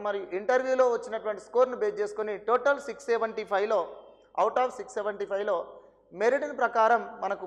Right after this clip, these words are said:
పోస్టులు అనేటువంటివి అలాట్‌మెంట్ చేయడం అనేటువంటిది జరుగుతుంది. అది సెలక్షన్ ప్రాసెస్ మీకు తెలుసు. అయితే ఇక్కడ ఒక విషయం మాత్రం చెప్పదలుచుకున్నా, ఇంటర్వ్యూ అనేటువంటిది,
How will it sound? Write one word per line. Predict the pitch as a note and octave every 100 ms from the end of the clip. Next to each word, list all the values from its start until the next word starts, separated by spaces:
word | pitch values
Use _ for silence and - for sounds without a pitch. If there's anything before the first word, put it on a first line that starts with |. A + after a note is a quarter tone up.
| -
పోస్టులు | A3+ A#3+ A#3
అనేటువంటివి | G#3+ G3+ G3+ G3+ A3 F#3+ - - - _ _ _ _ _ _ - F#3
అలాట్‌మెంట్ | A3 A3 G#3+ G#3
చేయడం | G3+ F#3+ F#3+
అనేటువంటిది | F#3 F3+ F#3 F#3 A#3+ - - _ _ _ _ _ _ _ _ C#3+
జరుగుతుంది. | F3 G3+ G3 G3 B3 A#3
అది | A#3 G#3
సెలక్షన్ | G#3 A3+ G3
ప్రాసెస్ | G3+ F#3+ A#3 -
మీకు | F3+ -
తెలుసు. | F3 F3 - - F3+
అయితే | C4 D4 C4+
ఇక్కడ | C4 A#3 G#3+ F#3+
ఒక | F#3 B3+
విషయం | C4 C#4+ C4+
మాత్రం | A#3+ A#3+ A#3
చెప్పదలుచుకున్నా, | G#3 G#3 G3+ - G3 G3+ - - _ _ - G3
ఇంటర్వ్యూ | B3 C#4+ C#4+ C4+ C#4 C#4 G3
అనేటువంటిది, | A3 A#3 A3+ A3 A3